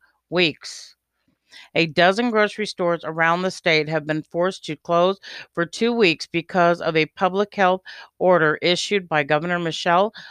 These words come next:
Lujan Grisham at a time when the state's residents are suffering from record high unemployment and food insecurity, critics say. The order requires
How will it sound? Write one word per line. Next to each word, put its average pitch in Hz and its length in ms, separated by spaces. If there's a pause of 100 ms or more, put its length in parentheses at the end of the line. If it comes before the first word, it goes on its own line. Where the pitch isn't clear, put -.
(140)
Lujan 180 720
Grisham 160 460 (320)
at 165 160
a 160 100
time 190 400
when 185 160
the 165 100
state's 175 460
residents 180 480
are 156 200
suffering 180 400
from 160 240
record 190 280
high 180 240 (340)
unemployment 180 680
and 208 360
food 190 240
insecurity, 185 760
critics - 380
say. 156 340 (380)
The 170 100
order 180 300
requires 202 580